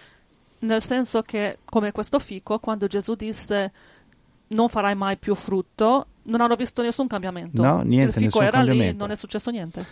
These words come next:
Speaker 2: No, in un altro in un altro passaggio parallelo, così, a Matteo ventuno,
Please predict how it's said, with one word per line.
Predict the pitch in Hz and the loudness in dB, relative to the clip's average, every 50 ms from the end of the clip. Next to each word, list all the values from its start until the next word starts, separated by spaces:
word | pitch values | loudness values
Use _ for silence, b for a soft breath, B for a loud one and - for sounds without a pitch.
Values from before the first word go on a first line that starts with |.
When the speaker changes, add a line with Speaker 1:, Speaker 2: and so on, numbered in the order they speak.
| - _ - | -12 _ 0
Speaker 2:
No, | 123 113 98 | 2 2 2
in | 98 107 107 | 2 4 4
un | 120 123 | 6 6
altro | 131 135 139 - - 123 117 110 104 98 - b b b b b b | 6 6 4 4 6 6 6 6 6 2 -2 b b b b b b
in | 104 | 2
un | 107 120 | 4 4
altro | 120 107 123 107 | 4 4 2 0
passaggio | - 120 110 - - - 117 127 139 131 123 143 123 113 107 101 98 95 92 90 87 - - - | 2 2 2 2 4 4 4 4 4 4 4 6 6 8 8 6 4 4 2 0 -2 -8 -12 -6
parallelo, | - 90 92 95 98 95 101 107 117 123 123 113 95 92 101 101 _ b b b b b | -2 0 2 2 2 2 4 4 4 4 4 4 2 2 0 -2 _ b b b b b
così, | b - 87 92 101 | b -8 -2 0 0
a | 92 | 2
Matteo | 90 90 90 - - 104 101 95 | 2 0 -2 -2 0 0 0 0
ventuno, | 90 92 90 87 - - 120 127 123 104 92 92 101 107 | 2 0 -2 -2 -2 0 0 2 2 2 0 0 -4 -6